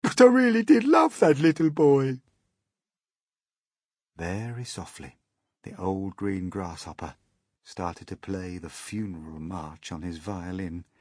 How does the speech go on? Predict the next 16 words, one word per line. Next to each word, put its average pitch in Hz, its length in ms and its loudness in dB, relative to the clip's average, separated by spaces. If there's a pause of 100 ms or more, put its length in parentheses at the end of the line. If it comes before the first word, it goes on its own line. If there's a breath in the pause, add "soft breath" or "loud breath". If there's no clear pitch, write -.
(640)
and 95 320 -6
by 104 140 -4
the 90 100 -8
time 131 320 -4
he 110 120 -4
had 92 100 -6
finished, - 540 -8 (460)
everyone, 85 540 -2 (240)
including 104 500 -2
himself, 104 560 -8 (360)
was 101 160 -6
in 113 80 0
a 110 80 -2
flood 117 440 0
of 110 160 -4
tears. 85 600 -6